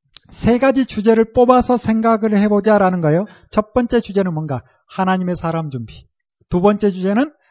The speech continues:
하나님의 자기 계시. 세 번째 주제는 유월절 이집트 탈출에 대해서 보자라는 거죠.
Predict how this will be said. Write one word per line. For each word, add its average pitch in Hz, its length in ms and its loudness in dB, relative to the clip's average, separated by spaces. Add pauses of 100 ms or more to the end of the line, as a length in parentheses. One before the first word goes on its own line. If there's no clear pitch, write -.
하나님의 170 540 -4 (100)
자기 135 260 -6
계시. 135 400 -4 (280)
세 202 240 0
번째 220 320 0
주제는 185 360 -4 (380)
유월절 160 640 -2
이집트 165 380 -12 (100)
탈출에 214 440 -6
대해서 170 520 -4
보자라는 143 500 -4
거죠. - 240 -14